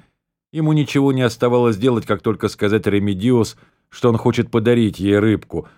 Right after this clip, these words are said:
но девочка так испугалась подарка, что стремглав выбежала из мастерской. В тот день Аурелиано утратил то долготерпение, с каким ждал случая ее увидеть.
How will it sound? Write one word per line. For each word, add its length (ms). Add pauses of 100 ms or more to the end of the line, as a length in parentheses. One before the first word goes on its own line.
(340)
но 260
девочка 400
так 200
испугалась 520
подарка, 500
что 220
стремглав 720
выбежала 640
из 120
мастерской. 840 (1300)
В 100
тот 280
день 340 (600)
Аурелиано 640
утратил 540
то 420
долготерпение, 920
с 80
каким 400 (300)
ждал 440
случая 500
ее 300
увидеть. 680